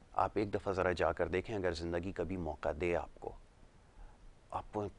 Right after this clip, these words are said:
बिल्कुल समझ में आ जाएगा कि ये आपसे झूठ बोलते आए हैं, आपको बेवकूफ़ बनाते आए हैं। दुनिया में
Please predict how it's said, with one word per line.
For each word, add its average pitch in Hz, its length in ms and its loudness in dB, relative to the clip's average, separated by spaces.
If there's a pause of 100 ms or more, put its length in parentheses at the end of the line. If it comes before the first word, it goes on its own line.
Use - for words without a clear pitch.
(140)
बिल्कुल 151 360 10
समझ 110 320 2
में 104 140 2
आ 82 100 4
जाएगा 92 300 4
कि 101 120 -4
ये 95 120 0
आपसे 85 300 -2
झूठ 131 360 6
बोलते 117 340 8
आए 104 180 6
हैं, 107 80 -4
आपको 107 280 -2
बेवकूफ़ 80 520 -4
बनाते - 360 -10
आए - 180 -14
हैं। - 80 -16 (1000)
दुनिया 110 360 0
में 107 120 -2